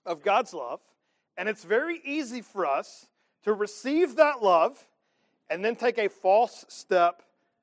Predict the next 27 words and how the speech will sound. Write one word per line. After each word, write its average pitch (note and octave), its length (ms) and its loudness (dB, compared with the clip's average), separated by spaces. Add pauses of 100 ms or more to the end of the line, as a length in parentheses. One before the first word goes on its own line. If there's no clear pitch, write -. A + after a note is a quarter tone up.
(100)
next. - 520 -18 (600)
And C3 80 -20
this D3 140 -18
is F#3+ 60 -12
what G#3 180 -2
Malachi F3 640 -2
is C#3+ 80 -6
about C#3 400 -6 (380)
today. C#3 300 -8 (680)
How E3+ 260 0
do A#3 80 4
we B3+ 180 -2
respond? F#3 680 -2
How F#3 200 -2
do B3+ 80 0
we D4+ 140 -6
preach? - 640 -10 (280)
How F#3+ 200 2
do C4+ 80 4
we D4 100 -2
think D#4+ 500 -6
about G#3 460 2 (300)
God's G3+ 360 2
lavish B3 920 2 (260)
love, G#3 460 8
his F#3 180 -4
lavish C4 560 2